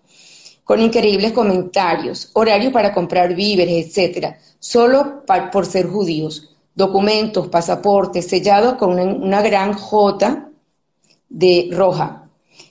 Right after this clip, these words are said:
Llenar formulario con datos de hasta los bisabuelos de mis padres, para así establecer los nazis a qué raza pertenecíamos. La contribución espacia-, especial de más de la mitad de los vi-", ah,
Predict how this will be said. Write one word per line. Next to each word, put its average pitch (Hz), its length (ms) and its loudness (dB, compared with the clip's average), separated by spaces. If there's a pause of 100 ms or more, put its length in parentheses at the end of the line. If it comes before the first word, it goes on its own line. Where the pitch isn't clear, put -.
(100)
Llenar 208 320 0
formulario 233 560 4
con 208 180 0
datos 220 360 2
de 185 100 4
hasta 190 240 0
los 196 120 2
bisabuelos 190 540 2
de 269 80 4
mis 190 160 0
padres, 180 720 -2 (500)
para 214 240 4
así 247 220 0
establecer 240 680 0
los 240 160 2
nazis 226 640 -2 (200)
a 196 160 -2
qué 233 220 2
raza 240 480 0
pertenecíamos. 175 840 -6 (680)
La 226 180 0
contribución 247 560 2
espacia-, 220 540 0
especial 208 920 -2
de 185 140 0
más 202 160 0
de 247 80 2
la 247 80 2
mitad 196 320 2
de 220 80 4
los 247 120 4
vi-", 226 160 -4
ah, 170 300 -4